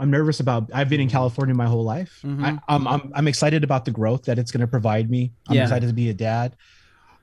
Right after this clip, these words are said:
Speaker 1: but just being in a different country, um, I know there's gonna be a big change in the country because of the,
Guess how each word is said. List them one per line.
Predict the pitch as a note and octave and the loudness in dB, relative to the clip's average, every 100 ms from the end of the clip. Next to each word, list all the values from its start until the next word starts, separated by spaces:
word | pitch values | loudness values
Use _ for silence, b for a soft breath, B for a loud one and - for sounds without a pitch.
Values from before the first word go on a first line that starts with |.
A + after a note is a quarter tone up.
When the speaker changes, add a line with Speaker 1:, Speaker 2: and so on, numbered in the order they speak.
| _ - | _ -6
Speaker 1:
but | A#2 | -2
just | B2+ A#2 | -2 -2
being | - A2+ B2 | 2 4 4
in | A#2 | 4
a | |
different | A2 A2+ A2+ | 2 0 -4
country, | G#2+ A2+ A#2 B2 A#2+ B2 _ _ _ F#3 F3 A2 | -2 -4 -2 -2 -2 -4 _ _ _ -18 -14 -6
um, | G#2+ F#2+ F2 E2 G2 _ _ - | -4 -4 -8 -12 -16 _ _ 0
I | B2 | 4
know | A#2 | 4
there's | A#2+ A#2+ | 4 4
gonna | C3 A2 | 4 4
be | A2+ | 2
a | F#2+ | 2
big | G#2+ A2 A2 | 0 -2 -2
change | - A2 A2 | -2 0 0
in | G#2 | -2
the | |
country | G2+ A2 A#2 A2+ | 0 0 0 -2
because | G#2+ - G#2 G2 | -2 -2 -4 -4
of | G2 F2+ | -6 -6
the, | G2+ G2 G2 | -4 -4 -4